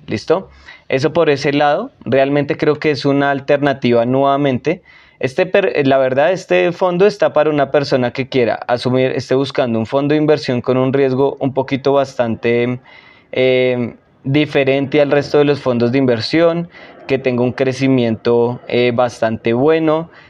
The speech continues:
que las comisiones sean bajas y que adicional a esto, el plazo en el que estén buscando sea un plazo de un año a cinco años para el momento de realizar la inversión. Creo que es un fondo, como le digo, em, interesante,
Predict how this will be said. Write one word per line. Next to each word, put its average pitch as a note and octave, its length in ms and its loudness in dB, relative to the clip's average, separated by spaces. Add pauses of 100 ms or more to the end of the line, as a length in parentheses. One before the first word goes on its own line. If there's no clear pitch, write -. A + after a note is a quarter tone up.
(160)
que C3+ 60 0
las B2+ 200 0
comisiones B2 580 0
sean C#3 300 0
bajas D3 640 0
y C3+ 180 2
que D#3 180 0
adicional C#3+ 560 0
a C#3+ 120 4
esto, C#3+ 380 -2 (400)
el B2 240 0
plazo C3+ 460 0
en C#3+ 100 2
el C#3 100 -2
que D#3 100 0
estén B2 260 -2
buscando C3+ 500 0
sea C#3 180 0
un A#2+ 120 -4
plazo B2 640 0
de B2 580 0
un C3 240 0
año C#3+ 420 -2 (360)
a A#2+ 140 -2
cinco B2+ 460 0
años C3+ 360 -2
para B2+ 240 0
el A2+ 80 0
momento A2+ 420 -2
de A2+ 60 2
realizar A#2 480 -2
la G#2+ 80 0
inversión. A2+ 560 -2 (420)
Creo C#3 240 -2
que E3+ 80 0
es D3 80 -2
un D#3 140 0
fondo, D#3 340 0
como D#3 240 0
le D3+ 120 2
digo, C#3 520 0 (120)
em, A#2 500 0 (720)
interesante, C3 920 -2